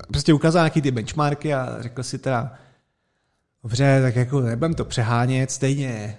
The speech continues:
nepotřebujeme jako tolik herců, že jo, nepotřebujeme sto F P S, to je zbytečný.“ V těch dobách to prostě stejně na to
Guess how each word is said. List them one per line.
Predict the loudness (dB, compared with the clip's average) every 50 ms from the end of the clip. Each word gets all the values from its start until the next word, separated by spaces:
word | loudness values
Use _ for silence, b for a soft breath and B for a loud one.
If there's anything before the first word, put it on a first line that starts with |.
| -14 -14
nepotřebujeme | -14 -14 -14 -14 -8 -6 -2 0 0 2 2 2 0
jako | -2 -2 -2 0 0 0 -2 -6 -10 -16 -20 _ _ _ _ _ _ _ _ _ _ _ _ _ _
tolik | -4 -2 -2 0 0
herců, | -2 -4 -4 -6 -8 -6 -6 -4 -4
že | -2 -2
jo, | -2 -2 -2
nepotřebujeme | -4 -6 -8 -10 -10 -6 -4 -2 -2 -2 -4 -4
sto | -6 -6 -4 -4
F | -4 -4
P | -6 -6 -4 -4 -4
S, | -6 -8 -10 -8
to | -8 -8
je | -6
zbytečný.“ | -6 -8 -10 -10 -12 -14 -14 -12 -12 -12 -12 -12 -14 -18 _ _ _ _ _
V | _
těch | _ -12 -10
dobách | -10 -8 -6 -6 -6 -6 -8 -10
to | -14
prostě | -16 -14 -14 -14 -12 -10 -12
stejně | -10 -8 -8 -6 -6 -6
na | -8
to | -8 -10 -12